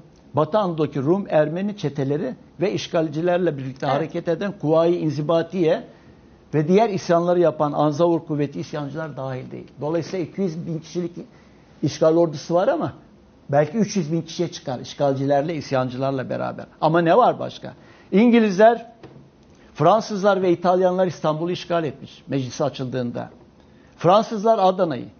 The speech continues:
Speaker 1: Güneydoğu'da İngilizler Urfa, Maraş, Gaziantep'i işgal etmiş. Güneyde İtalyanlar Antalya ve Konya'yı,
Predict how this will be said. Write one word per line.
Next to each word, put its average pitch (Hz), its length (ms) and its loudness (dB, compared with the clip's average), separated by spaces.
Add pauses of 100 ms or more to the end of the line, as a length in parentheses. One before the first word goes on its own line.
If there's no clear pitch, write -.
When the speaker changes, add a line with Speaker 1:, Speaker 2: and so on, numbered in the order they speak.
(240)
Speaker 1:
Güneydoğu'da 202 760 4
İngilizler 196 800 2
Urfa, 196 320 4
Maraş, 180 380 0
Gaziantep'i 156 720 0
işgal 151 320 -4
etmiş. - 420 -10 (320)
Güneyde 208 460 6
İtalyanlar 208 720 4 (160)
Antalya 180 520 2
ve 147 160 -4
Konya'yı, 143 440 -4